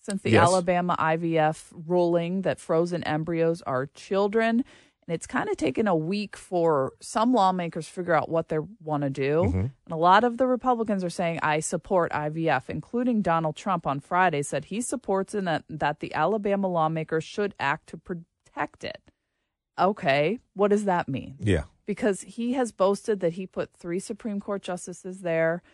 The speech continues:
Speaker 1: This has created this atmosphere to which this, the Alabama Supreme Court cited the, the Dobbs situation,
Speaker 2: Mm-hmm.
Speaker 1: which is why we are in this point to begin with. But, uh,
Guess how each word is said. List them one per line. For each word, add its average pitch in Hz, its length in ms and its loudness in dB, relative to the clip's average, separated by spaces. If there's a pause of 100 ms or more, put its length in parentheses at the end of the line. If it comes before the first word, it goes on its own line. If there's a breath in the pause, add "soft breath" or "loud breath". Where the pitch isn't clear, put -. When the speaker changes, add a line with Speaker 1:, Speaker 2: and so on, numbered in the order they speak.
(220 soft breath)
Speaker 1:
This 175 160 -4
has 196 100 -4
created 185 640 0
this 180 240 -4
atmosphere 160 800 -4 (260)
to 180 140 -4
which 165 300 0
this, 160 360 -4
the - 140 -8
Alabama 202 440 0
Supreme 180 360 -8
Court - 260 -8
cited 165 520 -4 (420)
the, 147 280 -2
the 156 160 -6
Dobbs 143 380 -2
situation, 127 580 -4
Speaker 2:
Mm-hmm. 98 300 2
Speaker 1:
which 123 100 4
is 156 100 -6
why 156 260 2
we 147 200 0
are 135 100 0
in 156 160 -4
this 139 160 -6
point 131 320 -8 (100)
to 160 80 -18
begin 135 300 -6
with. - 280 -8
But, 170 200 2 (360 loud breath)
uh, 151 260 4